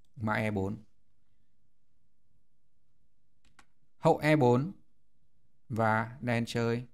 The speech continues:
A năm. Có lẽ là để chống nước tượng B bốn của bên trắng. Tượng A hai.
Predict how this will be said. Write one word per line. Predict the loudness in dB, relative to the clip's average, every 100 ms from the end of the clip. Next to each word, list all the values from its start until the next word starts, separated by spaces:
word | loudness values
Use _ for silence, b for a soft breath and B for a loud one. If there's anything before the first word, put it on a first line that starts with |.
| -20 -20 -2
A | 2
năm. | 4 2 -2 -20 -20 -20 -20 -20 -20 -20 -20 -20 -20 -20 -6
Có | 0
lẽ | 0 2 0
là | 0
để | 0 -2 -4
chống | -4 -2
nước | 0 -2 -4 -14 -20 -8
tượng | -6 -2
B | -2 0
bốn | -2 -2
của | -6
bên | -6
trắng. | -6 -6 -8 -18 -20 -20 -20 -20 -20 -20 -20 -20 -20 -20 -20 -16 -4
Tượng | -2
A | 2 2
hai. | 4 4 2